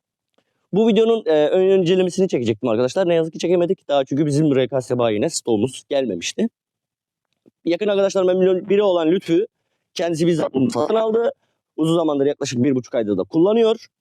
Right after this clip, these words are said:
E, kendisinin kullanıcı deneyimini bizzat bugün çekeceğiz. Ben size kısaca motorun teknik özelliklerinden birazcık bahsedeyim arkadaşlar. Çünkü merak edenler çok fazla.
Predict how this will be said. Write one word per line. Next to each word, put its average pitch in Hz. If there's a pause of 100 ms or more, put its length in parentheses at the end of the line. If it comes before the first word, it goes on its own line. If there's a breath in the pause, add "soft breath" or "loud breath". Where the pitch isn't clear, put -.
(140)
E, 113
kendisinin 156
kullanıcı 170
deneyimini 165
bizzat 151
bugün 165 (440)
çekeceğiz. 135 (1000)
Ben 180
size 190
kısaca 202
motorun 196
teknik 196
özelliklerinden 190
birazcık 185
bahsedeyim 180
arkadaşlar. 110
Çünkü -
merak 139
edenler 135
çok 147
fazla. 113